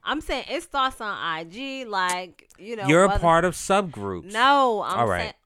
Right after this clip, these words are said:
Speaker 1: okay, what? Like, so the problem is, is that I be in the comments. That be the <laughs> problem.
Speaker 2: I believe it. I just,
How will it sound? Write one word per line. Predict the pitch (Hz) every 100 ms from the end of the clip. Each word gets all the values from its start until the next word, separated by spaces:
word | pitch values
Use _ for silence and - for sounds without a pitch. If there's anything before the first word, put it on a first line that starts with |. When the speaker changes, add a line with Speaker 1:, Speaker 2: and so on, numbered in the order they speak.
| 196
Speaker 1:
okay, | 208 170
what? | 165 208 160 -
Like, | 165 156 147 - _ _ -
so | 208
the | 190
problem | 175 269 302 269
is, | 208 190
is | 175
that | 160 131
I | 160 180
be | 185 180
in | 165
the | 156
comments. | 147 - 202 170 139 67 -
That | - 196 214
be | 196
the | 170
<laughs> |
problem. | - 214 - 330 - 359 415 - 440 - _ 554 - - 554 _ _ _ _ _ _ _ -
Speaker 2:
I | 90
believe | 92 98 98 95
it. | 90 - _ _ _ _ _ _ _ _ _ _ _ _ _ _ _ _ _ -
I |
just, | 104 110 -